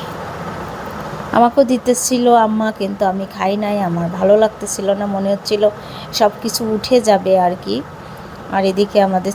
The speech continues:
ছোট ভাইটা, মানে, আমাদের সঙ্গে থাকতে থাকতে ক্লান্ত, ভিডিও বানা দিতে দিতে, তাই ও পানি খেয়ে নিচ্ছে একটু। আর সবাই দাঁড়িয়ে থেকে পানি খেলো, আর ওরা সব বসে বসে পানি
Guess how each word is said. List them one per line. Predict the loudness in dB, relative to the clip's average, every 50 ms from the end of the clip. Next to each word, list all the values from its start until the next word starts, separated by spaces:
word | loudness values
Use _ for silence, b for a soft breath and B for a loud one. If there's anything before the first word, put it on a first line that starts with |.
| -4
ছোট | -6 -6 -2 -2
ভাইটা, | -2 2 4 4 4 4 6 6 6 8 8 8 8 6 6 4 4
মানে, | 2 0 -2 0
আমাদের | 0 0 0 -2 -2 -4
সঙ্গে | -6 -2 -2 -2 -2 0 -2 -2
থাকতে | -2 -4 -8 -6 -8 -8
থাকতে | -4 -4 -4 -4 -4 -8
ক্লান্ত, | -6 0 4 4 6 6 4 2 -2 -2 -2 -2 -4 -6 -14 -18 B B B B B B -2 0
ভিডিও | 0 4 6 6 6 6
বানা | 6 4 4 4 4
দিতে | 2 0 -4 -4 -4 -4
দিতে, | -4 -4 -8 -4 -4 -4 -4 -4 -8 -16 -20 B B B B B B B B 4
তাই | 6 6 8 6
ও | 6 6 6
পানি | 4 6 4 2
খেয়ে | -2 0 0 0 2
নিচ্ছে | 2 2 0 -2 -4 -4 -4 -4
একটু। | -4 -4 -4 -2 0 0 0 -2 -10 -18 -18 -16 -16 -16 -16 -16 -16 -16 -16 -16 -16 -16 -16 -16 -16 -16 -16 -16 -16 -16 -16 -14 -14 -14 -14 -14 -12 -12 -12 -12 -12 -10 -10 -10 -10 -10 -10 -10 -10 -10 -10 -10 -10 -10 -10 -10 -8 -4 0
আর | 0 0
সবাই | 2 4 4 4 6 6 6 6
দাঁড়িয়ে | 6 6 6 6 4 4
থেকে | 4 2 2 2 2
পানি | 2 2 0 0 -2
খেলো, | 0 0 0 2 4 4
আর | 6 6 6 4
ওরা | 4 4 4 4 4 2
সব | 2 2 0 -2 -2 -2
বসে | -4 -4 -4 -4 -4 -6
বসে | -6 -6 -6 -6 -6 -8 -6
পানি | -6 -6 -6